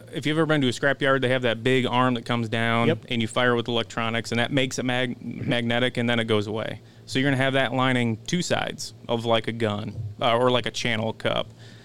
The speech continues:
Speaker 1: And then you're gonna have, uh, some sort of magnetized, we'll say North Pole magnetized magnet in the middle that's gonna be your object.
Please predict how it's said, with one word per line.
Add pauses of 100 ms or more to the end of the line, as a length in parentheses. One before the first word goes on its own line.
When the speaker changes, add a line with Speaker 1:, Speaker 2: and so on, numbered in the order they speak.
(120)
Speaker 1:
And
then
you're
gonna
have,
uh,
some
sort
of
magnetized,
we'll
say
North
Pole
magnetized
magnet
in
the
middle
that's
gonna
be
your
object.